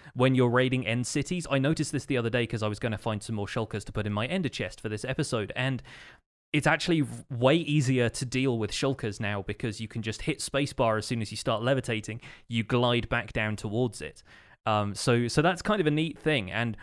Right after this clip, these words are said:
it, it is making it a lot easier for people to take off. You can just double tap space now instead of having to time it so you press space again when you're falling, and it makes taking off from the ground much easier. But there are some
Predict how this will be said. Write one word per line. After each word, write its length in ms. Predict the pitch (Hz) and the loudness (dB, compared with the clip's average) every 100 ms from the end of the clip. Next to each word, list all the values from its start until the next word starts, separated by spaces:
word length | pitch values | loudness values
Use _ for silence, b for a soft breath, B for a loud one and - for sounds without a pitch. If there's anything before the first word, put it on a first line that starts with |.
| B B - | B B -2
it, 180 | 143 - | -2 -2
it 140 | 147 147 | 0 4
is 200 | 165 139 | 4 2
making 320 | 160 151 151 | 0 0 0
it 100 | 117 | 0
a 60 | |
lot 240 | 120 131 139 | 0 0 -2
easier 320 | 127 123 117 | -2 -2 -4
for 100 | 113 | -4
people 260 | 117 110 113 | -4 -6 -8
to 80 | - | -6
take 280 | 117 107 | -6 -2
off. 180 | 120 117 | -2 -2
You 100 | 117 | -6
can 200 | - 110 | -6 -6
just 380 | 101 123 - - | -2 -2 -2 -2
double 240 | 113 117 | -2 -2
tap 260 | - 110 - | -4 -6 -4
space 420 | - 117 117 - | -4 -2 -2 -4
now 320 | 131 117 117 B B B | -2 0 0 B B B
instead 300 | 110 - 113 | -8 0 0
of 80 | 104 | 0
having 260 | 120 110 104 | -2 -2 -4
to 100 | 101 | -8
time 380 | - 120 113 | -4 0 0
it 120 | 113 - | -2 -2
so 140 | - | -6
you 220 | 101 101 | -6 -8
press 240 | - 104 - | -6 -6 -4
space 340 | - 104 - | -4 -4 -4
again 320 | 107 107 104 | -2 -2 0
when 180 | 101 101 | -2 -2
you're 320 | 98 98 92 B B B | -2 -2 -4 B B B
falling, 560 | - 127 127 127 131 123 | -4 2 4 4 2 0
and 120 | 117 | 0
it 60 | |
makes 280 | 127 147 - | 0 0 -2
taking 360 | - 131 113 120 | -4 -2 -2 -4
off 100 | 101 | -4
from 180 | 120 104 | -4 -4
the 40 | |
ground 520 | 101 110 110 104 101 | -2 0 2 2 0
much 260 | 98 98 - | -4 -8 -6
easier. 380 | 107 98 98 - B B | -6 -6 -8 -10 B B
But 140 | 127 123 | 0 2
there 120 | 131 | 2
are 60 | |
some 180 | - 135 | 2 0